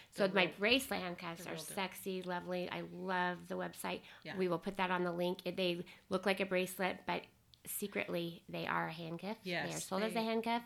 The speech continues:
Speaker 2: they are very classy,
Speaker 1: Mm-hmm.
Speaker 2: beautifully
Speaker 1: Yes, yes,
Speaker 2: sophisticated
Speaker 1: yes, yes.
Speaker 2: handcuffs that, um, they're, they're like jewelry,
Speaker 1: It em-,
Speaker 2: and no one knows what they are,
Speaker 1: and it
Speaker 2: but
Speaker 1: empowers you
Speaker 2: they
Speaker 1: to be
Speaker 2: are.
Speaker 1: a woman. I love
Speaker 2: Yes.
Speaker 1: them. And then there's also the handcuffs I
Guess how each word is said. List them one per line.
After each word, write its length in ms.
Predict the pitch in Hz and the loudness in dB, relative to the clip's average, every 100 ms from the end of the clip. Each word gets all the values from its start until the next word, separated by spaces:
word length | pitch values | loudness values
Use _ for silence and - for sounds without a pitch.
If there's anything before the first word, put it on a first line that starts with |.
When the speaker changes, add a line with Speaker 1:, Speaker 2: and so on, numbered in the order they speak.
| - | 2
Speaker 2:
they 120 | 196 | 2
are 140 | 185 175 | 2 0
very 260 | 196 208 202 | 2 2 2
classy, 540 | 202 190 160 - 175 | 0 -6 -6 -8 -6
Speaker 1:
Mm-hmm. 360 | 190 180 190 196 | -4 -2 -2 -2
Speaker 2:
beautifully 760 | 196 202 214 214 208 202 190 | 0 2 2 0 -2 -4 -2
Speaker 1:
Yes, 160 | 185 175 | -2 -2
yes, 100 | 190 | -4
Speaker 2:
sophisticated 840 | - 196 190 - 196 190 180 170 170 | -6 -4 -4 -2 -4 -2 -2 -2 0
Speaker 1:
yes, 260 | 165 160 - | -2 -2 -6
yes. 180 | - - - - - | -8 -8 -10 -14 -2
Speaker 2:
handcuffs 680 | 214 196 196 180 160 - | 2 2 2 0 0 -4
that, 360 | - 165 151 - - - | 0 2 2 0 -6 -8
um, 540 | 180 165 156 160 170 - - - - | -6 -4 -4 -6 -8 -4 -6 -6 0
they're, 400 | 233 226 226 202 196 | 2 4 2 -2 -6
they're 400 | 214 214 208 208 | -2 0 0 0
like 240 | 214 226 208 | 2 0 2
jewelry, 440 | 254 330 208 151 | 0 0 -2 0
Speaker 1:
It 100 | 233 | 2
em-, 60 | 233 | 6
Speaker 2:
and 160 | 226 226 | 8 8
no 140 | 247 | 8
one 160 | 254 240 | 6 6
knows 200 | 240 233 | 4 2
what 140 | 220 | 0
they 160 | 202 196 | 2 4
are, 60 | |
Speaker 1:
and 200 | 214 208 | 6 6
it 100 | 208 | 6
Speaker 2:
but 80 | 196 | 4
Speaker 1:
empowers 360 | 175 208 196 190 | 6 6 6 4
you 100 | 175 | 0
Speaker 2:
they 60 | 165 | 0
Speaker 1:
to 80 | 170 | 0
be 140 | 175 | -2
Speaker 2:
are. 20 | |
Speaker 1:
a 60 | 170 | -2
woman. 340 | 175 175 175 - | -4 -6 -8 -4
I 40 | 170 156 | 0 0
love 80 | 143 | 0
Speaker 2:
Yes. 200 | - - | -2 -2
Speaker 1:
them. 180 | - - - - - - - | -4 -10 -18 -20 -20 -12 2
And 140 | 208 | 6
then 120 | 196 | 6
there's 220 | 185 180 - | 6 2 2
also 340 | 202 226 - 196 | 2 4 0 -2
the 100 | 185 | -2
handcuffs 420 | 185 185 185 - | -2 -2 -6 -6
I 120 | 175 | -6